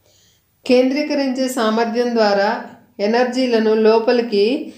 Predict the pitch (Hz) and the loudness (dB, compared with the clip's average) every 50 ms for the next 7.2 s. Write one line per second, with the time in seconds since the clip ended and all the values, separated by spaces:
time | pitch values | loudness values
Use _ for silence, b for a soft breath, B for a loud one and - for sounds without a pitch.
0 | B B B B B B B - 202 202 208 208 208 214 220 226 254 269 254 285 | B B B B B B B -6 -4 -2 0 2 2 2 2 4 2 2 0 -2
1 | 262 262 254 247 247 247 240 240 226 220 226 220 226 220 214 208 214 220 240 247 | -2 -4 -2 -2 -2 -2 -2 0 0 0 0 -2 -2 -2 -4 -2 -2 -2 -2 0
2 | 233 220 214 208 208 208 208 214 208 202 202 208 202 220 226 240 233 240 240 240 | 2 2 2 2 2 0 -2 -4 -2 -2 0 0 0 0 0 -2 0 0 0 0
3 | 233 226 220 208 202 196 190 190 196 214 233 240 226 202 208 233 233 233 226 214 | 0 0 0 2 2 2 4 4 2 2 0 -2 -4 -4 -4 -2 0 0 0 2
4 | 214 214 208 208 214 220 214 208 208 - - - 196 190 185 185 - - - - | 2 0 0 0 -2 -2 0 0 -2 -2 -4 -4 -2 -2 -2 -4 -6 -6 -6 -4
5 | 196 208 214 220 240 254 247 - 269 254 262 247 226 220 208 202 208 214 214 220 | -2 0 0 0 0 -2 -4 -6 -8 -6 -4 -4 -4 -2 -2 -2 -2 -2 -2 -2
6 | 233 233 233 233 240 240 214 202 208 - - 220 220 214 208 202 196 196 196 185 | 0 0 0 0 0 0 0 0 -2 -4 -4 -4 -2 0 0 2 2 0 0 -2
7 | 180 185 - B | -4 -6 -10 B